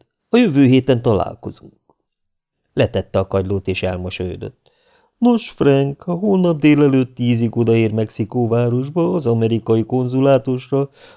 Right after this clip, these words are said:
Sonja Gundersen, a konzul helyettes kiállít önnek egy ideiglenes útlevelet.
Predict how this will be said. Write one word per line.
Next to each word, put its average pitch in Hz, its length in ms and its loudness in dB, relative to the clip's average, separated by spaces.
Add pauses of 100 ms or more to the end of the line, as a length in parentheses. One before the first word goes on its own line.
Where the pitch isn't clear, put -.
(140)
Sonja 135 480 2
Gundersen, 110 720 2
a 156 220 -2
konzul 110 440 0
helyettes 117 540 2
kiállít 107 540 2
önnek 104 340 -2
egy 101 200 -4
ideiglenes 101 600 -4
útlevelet. 92 760 -12